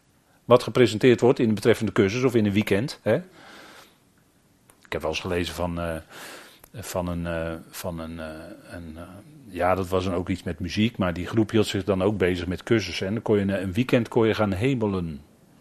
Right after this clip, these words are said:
En dat ging dan over het bovennatuurlijke, stond op de website. Het bovennatuurlijke. Hoezo het bovennatuurlijke? Is, eh, het bovennatuurlijke, is dat per definitie van God de Vader?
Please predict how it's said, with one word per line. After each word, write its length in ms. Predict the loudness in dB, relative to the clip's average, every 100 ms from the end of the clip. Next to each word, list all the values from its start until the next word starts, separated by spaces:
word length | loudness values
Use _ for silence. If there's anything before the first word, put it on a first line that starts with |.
| _ _ _ _ _ _ _
En 180 | -4 0
dat 140 | 0
ging 180 | 2 4
dan 120 | 4
over 320 | 4 2 2 0
het 180 | 0
bovennatuurlijke, 880 | 4 4 4 0 -2 0 0 0 -2
stond 280 | -6 -6 -6
op 100 | -8
de 80 | -4
website. 520 | -4 -4 -4 -6 -6 -20 _ -20 -20 -20 -20 -20 -20 -20 _ _ _ _
Het 240 | -2 -2 0
bovennatuurlijke. 960 | 0 0 0 -4 -2 0 0 0 -4 -6 -12 _ _ _ _ _ -20 -20 -20 _
Hoezo 440 | 0 4 6 4 0
het 160 | -2
bovennatuurlijke? 840 | 2 0 0 -6 -4 -6 -6 -10 -14 -20 -20 _ _ _ _ _ _ _ _ -20 -20 _ _ _ _ _ _ _
Is, 200 | 2 6
eh, 280 | 6 6
het 160 | 6 6
bovennatuurlijke, 600 | 8 8 6 4 4 4
is 100 | 4
dat 180 | 4 6
per 120 | 6
definitie 540 | 8 6 4 0 0 -2
van 140 | 2
God 160 | 4 2
de 60 |
Vader? 420 | 2 2 2 0